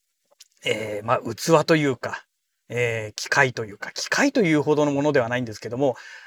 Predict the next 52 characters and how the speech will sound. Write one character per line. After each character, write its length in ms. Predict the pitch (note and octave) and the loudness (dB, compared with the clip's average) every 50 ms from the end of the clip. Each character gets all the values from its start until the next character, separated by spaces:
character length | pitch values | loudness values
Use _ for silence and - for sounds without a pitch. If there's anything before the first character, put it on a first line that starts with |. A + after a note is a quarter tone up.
| - _ | -14 _
ハ 200 | - - A#3 D4+ | -2 2 4 4
リ 160 | D#4 D4+ C#4+ | 4 6 4
オ 80 | A3+ D#3 | 4 2
っ 40 | C3+ | 2
て 220 | - _ - C#3 | -2 _ -6 -6
い 120 | B2+ A#2 A#2 | -4 -4 -6
う 100 | A#2 A#2 | -4 -2
ね、 200 | C3 D3 C#3+ - - | -2 -2 -2 -4 -2
メ 180 | C#3+ D3 D3+ | 0 0 0
ー 20 | C#3 | 2
カ 160 | - C#3+ C#3+ | 2 0 2
ー 40 | C3 | 2
が 80 | C#3 | 2
あ 40 | C#3 | 2
り 80 | C3+ C#3+ | 2 2
ま 140 | C#3 C#3 B2 | 0 -2 -2
し 60 | - | -4
て、 120 | - B2 | -8 -8
実 220 | B2 F3 - - D#4 | -8 -6 2 4 4
は 80 | B3 | 4
ね、 120 | E3+ C#3+ C3 | 4 2 -2
す 140 | - A3+ | -2 0
で 100 | B3 B3+ | 0 0
に 60 | E3+ C3 | 0 0
も 120 | C3 B2+ | -2 2
う 60 | B2+ | 4
ワ 120 | D3 F3 G#3 | 4 4 4
ン 60 | A#3 | 2
セ 120 | - C4 | 0 0
ッ 20 | - | 0
ト 100 | - D3+ | 0 0
持 120 | D3+ F3 | 0 0
っ 40 | F#3 | 0
て 100 | - E3 | -2 -2
る 100 | C3+ B2+ | -2 -2
ん 40 | G#2+ | -6
で 80 | G#2+ G#2+ | -8 -10
す 60 | - | -10
け 100 | - A#2 | -8 -6
ど 100 | B2+ C3 | -2 2
も、 280 | D3+ E3+ D#3+ A#2 - _ _ _ _ _ _ _ _ _ _ _ _ _ _ _ _ _ - - - - - - - _ _ _ _ _ _ | 4 4 4 4 0 _ _ _ _ _ _ _ _ _ _ _ _ _ _ _ _ _ -20 -20 -20 -20 -20 -20 -20 _ _ _ _ _ _
え 160 | E3 D#3+ D#3+ D#3 | 2 4 4 4
ー 40 | |
と、 560 | C#3 - D3+ D3 C#3+ D3 D3 D3 C#3+ C#3+ D3 D3+ | 4 6 6 6 8 8 6 6 4 2 0 4
ま 120 | G3+ G3+ | 4 4
あ、 20 | |
普 100 | F3+ - | 4 2
通 220 | - - G3+ G3+ G3+ | -2 -2 -2 0 2
の 140 | F#3+ G3 F#3+ | 2 2 2
ね、 180 | G3 F#3+ - _ _ _ _ _ _ _ _ _ _ _ _ _ _ _ _ _ _ | 2 0 0 _ _ _ _ _ _ _ _ _ _ _ _ _ _ _ _ _ _
六 220 | D3+ D#3+ E3 E3 - - | 2 2 2 2 2 2
百 480 | A3+ G#3+ G#3 - A3 G#3+ A3 A3 G#3+ | 2 2 4 4 2 4 4 4 2